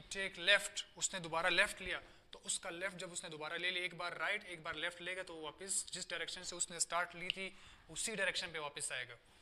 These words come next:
जैसे कि उसने वेस्ट से start ली थी, उसने right move किया तो north पे आया, दोबारा left move किया तो west पे आया। यानी कि याद रखो कि अगर एक बंदा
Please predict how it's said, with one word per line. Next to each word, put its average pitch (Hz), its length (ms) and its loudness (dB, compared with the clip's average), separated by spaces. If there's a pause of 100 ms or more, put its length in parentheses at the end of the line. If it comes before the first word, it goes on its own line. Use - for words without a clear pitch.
(360)
जैसे 180 240 2
कि 190 120 -2
उसने 190 280 -2
वेस्ट 185 300 0
से 202 80 -2
start 196 280 2
ली 202 160 0
थी, 214 160 -2
उसने 180 400 -4
right 165 320 0
move 180 260 -8
किया 185 180 0
तो 170 120 -8
north 165 360 -4
पे 196 60 -6
आया, 202 140 0
दोबारा 160 480 2
left 196 440 0
move 196 260 -6
किया 208 140 0
तो 190 140 -6
west 170 240 2
पे 165 120 -4
आया। 139 100 0 (420)
यानी 185 220 4
कि 190 200 2 (180)
याद 165 180 2
रखो 170 340 -4 (380)
कि 156 60 -4
अगर 156 240 -2
एक 160 160 -2
बंदा 156 240 -8